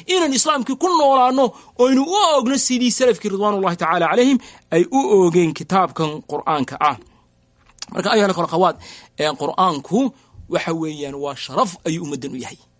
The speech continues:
Laakiin sharafta maxaa lagu helayaa? Waxa weeyaan sida al-Imaam al-Qurtubi uu, yacni, kaga dhawaajiyey ee uu tilmaamay, wuxuu yidhi, "Sharafun liman camila bihi." Qof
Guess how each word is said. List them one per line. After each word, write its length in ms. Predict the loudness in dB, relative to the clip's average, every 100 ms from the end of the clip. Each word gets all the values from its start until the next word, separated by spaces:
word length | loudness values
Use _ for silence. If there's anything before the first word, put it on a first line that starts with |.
| _ _ _ _ _ _
Laakiin 240 | 0 0 0
sharafta 360 | 2 2 2
maxaa 200 | 0 2
lagu 160 | 2 2
helayaa? 380 | 4 4 2 0 -6 -20 _ _
Waxa 200 | -2 2
weeyaan 400 | 2 2 2 -2
sida 220 | -4 -4 -4
al-Imaam 380 | -4 -6 -6 -6
al-Qurtubi 440 | -8 -6 -6 -6
uu, 480 | -8 -10 -10 -10 -14 -20 _ _ -6
yacni, 220 | -2 -2
kaga 200 | -2 0
dhawaajiyey 560 | 2 2 2 0 0 -2 -2
ee 140 | -2
uu 160 | 0 0
tilmaamay, 540 | 2 4 4 4 0 -2 -8 -4
wuxuu 220 | -4 -2
yidhi, 140 | -4 -6
"Sharafun 680 | -8 -2 0 0 -2 -8 -8 -10 -18 _ _ _ _ _ -16
liman 340 | -12 -10 -10 -12 -12
camila 360 | -10 -8 -10 -14
bihi." 220 | -20 -20 _ _ _ 2 2 -2 -18 _ _ _ _ _ _ _ _ _
Qof 260 | 0 2